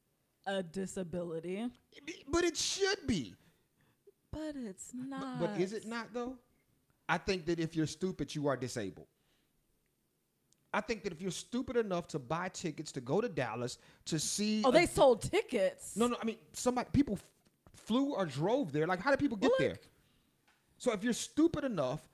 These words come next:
Speaker 2: to spend money to
Speaker 1: Okay.
Speaker 2: go to Dallas to see a dead man
Speaker 1: Did someone get that money? 'Cause, like, when you said tickets, I was like, "Oh, if someone monetarily profited off of somebody's stupidity,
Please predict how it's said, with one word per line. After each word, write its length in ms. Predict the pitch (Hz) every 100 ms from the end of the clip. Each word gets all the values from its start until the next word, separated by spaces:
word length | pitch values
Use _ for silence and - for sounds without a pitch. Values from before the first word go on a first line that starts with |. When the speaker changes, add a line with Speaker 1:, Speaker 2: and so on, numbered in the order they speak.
| -
Speaker 2:
to 120 | -
spend 420 | 180 - - 233 208
money 400 | 175 104 80 - _ _ - 196
to 80 | 196
Speaker 1:
Okay. 140 | 185
Speaker 2:
go 160 | 160 180
to 100 | 220
Dallas 600 | 160 139 110 110 131 - - -
to 120 | 196
see 260 | 170 - 208
a 60 | 151
dead 640 | 139 131 208 226 247 175
man 460 | 156 127 117 113 180
Speaker 1:
Did 180 | 233 233
someone 640 | - 262 254 285 269 190 -
get 320 | 247 - -
that 260 | 190 -
money? 460 | 165 139 120 220 269 - _ _ _ _ _ _ _ - -
'Cause, 140 | 262
like, 120 | 240
when 80 | 240
you 80 | 277
said 200 | 294 233
tickets, 280 | - 226 226
I 80 | 202
was 120 | 196
like, 140 | 196 -
"Oh, 160 | 247
if 80 | 208
someone 600 | - 233 233 226 214 214 233 - 240 220 _ _ _ _ _ 151 156
monetarily 1000 | 185 196 202 208 - - 196 190 196 185
profited 640 | - 190 190 208 180 180 175
off 300 | 170 175 -
of 120 | 170
somebody's 460 | - 185 185 175 175
stupidity, 640 | 180 202 175 170 160